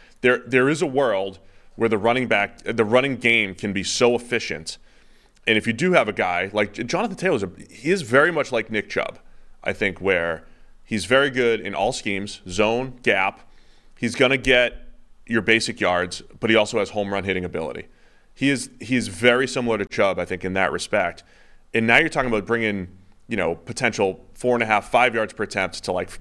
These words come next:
ridiculous numbers in the right system. I think that might be appealing for the right teams here.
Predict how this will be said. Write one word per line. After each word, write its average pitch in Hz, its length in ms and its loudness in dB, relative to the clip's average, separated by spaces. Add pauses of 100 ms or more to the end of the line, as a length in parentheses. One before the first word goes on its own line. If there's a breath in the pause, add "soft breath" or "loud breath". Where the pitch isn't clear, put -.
ridiculous 120 640 0
numbers 104 380 0 (200)
in 165 180 2
the 131 100 2
right 113 300 0 (140)
system. 160 440 -2 (1120 soft breath)
I - 80 -16
think - 220 -12
that 165 200 -10
might 165 180 -14
be 170 120 -8
appealing 170 400 -4
for 107 140 -10
the 113 80 -2
right 117 200 -4
teams 117 280 -6
here. - 180 -6